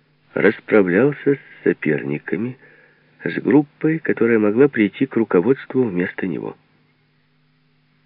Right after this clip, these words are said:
Но если теперь уничтожались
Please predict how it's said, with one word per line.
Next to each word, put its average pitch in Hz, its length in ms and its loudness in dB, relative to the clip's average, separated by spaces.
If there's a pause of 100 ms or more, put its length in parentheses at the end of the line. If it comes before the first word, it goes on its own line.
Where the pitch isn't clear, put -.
(420)
Но 139 120 -4
если 139 320 0
теперь 143 420 2 (120)
уничтожались 117 840 0